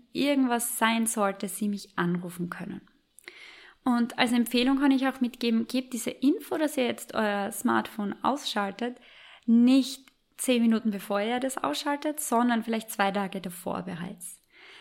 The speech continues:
Damit die Möglichkeit besteht, dass, dass noch Rückantworten abgewartet werden können, Fragen beantwortet werden können oder was auch immer. Also es macht Sinn, die Familie und Freunde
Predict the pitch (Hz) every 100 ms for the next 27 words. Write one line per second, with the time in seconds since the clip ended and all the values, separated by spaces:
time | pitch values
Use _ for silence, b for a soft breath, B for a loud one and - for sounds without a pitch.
0 | B - 220 233 262 254 - - _ _
1 | - 233 277 277 269 - 226 226 - 226
2 | 220 - 214 - - _ _ _ - 247
3 | 254 247 - 262 - 240 233 233 226 226
4 | 226 233 - 226 - 208 208 214 214 202
5 | 196 - 196 196 196 233 208 196 - 185
6 | 196 190 175 190 180 202 185 - 254 226
7 | 190 185 220 - 175 165 180 - B B
8 | B 302 320 302 294 294 - - 262 262
9 | 254 B _ 233 226 - - _ - 269
10 | 277 302 277 262 247 - 226 208 - -
11 | - 226 208 202 196